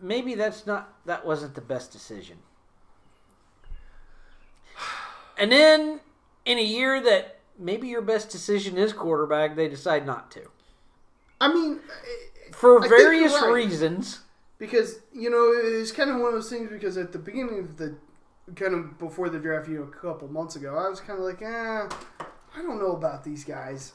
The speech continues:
Speaker 2: I think maybe wait a year." But also, I, I honestly thought all the good ones would be gone within the first five picks.
Speaker 1: Yeah.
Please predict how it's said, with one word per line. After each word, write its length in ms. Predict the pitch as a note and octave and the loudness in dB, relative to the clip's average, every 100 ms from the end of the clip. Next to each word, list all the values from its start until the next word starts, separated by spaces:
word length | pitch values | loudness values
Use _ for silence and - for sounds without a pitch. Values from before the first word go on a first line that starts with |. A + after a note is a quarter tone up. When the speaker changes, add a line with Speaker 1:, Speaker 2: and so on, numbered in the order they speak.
| - | -14
Speaker 2:
I 60 | |
think 280 | G#3+ D#4 - | -10 -10 -6
maybe 340 | A3+ A3 G#3 F3+ | -4 -4 -6 -10
wait 340 | D#3 F#3 G3 | -4 -4 -4
a 40 | G3 | -10
year." 360 | G#3 A3 A3 - - - - - | -12 -12 -14 -18 -20 -20 -20 -2
But 80 | A#3 | 2
also, 640 | C4 C4+ A3+ G3+ D#3+ - - - - _ _ - | 2 2 2 2 -2 -10 -20 -20 -20 _ _ -12
I, 140 | C#4+ - - - - | -8 -8 -10 -18 -8
I 60 | |
honestly 420 | E4 C4+ G#3+ G3+ F3+ | -4 -4 -6 -10 -10
thought 380 | F#3+ E3 - - - - - | -8 -8 -10 -16 -20 -20 -18
all 120 | F#3 | -16
the 140 | F3 C#3+ | -14 -4
good 240 | F3+ A3+ | -2 -2
ones 220 | F#3+ D#3 | -4 -8
would 100 | C#3+ | -12
be 80 | D3 | -14
gone 480 | C#3 D#3+ F#3 D3 C#3 | -10 -6 -6 -8 -14
within 260 | D3+ E3 | -14 -14
the 60 | D3+ | -14
first 360 | - E3 D#3 - | -14 -12 -12 -14
five 300 | D#3+ C3+ - - | -14 -14 -16 -8
picks. 300 | B3+ - G3 | -8 -4 2
Speaker 1:
Yeah. 220 | E3 | 2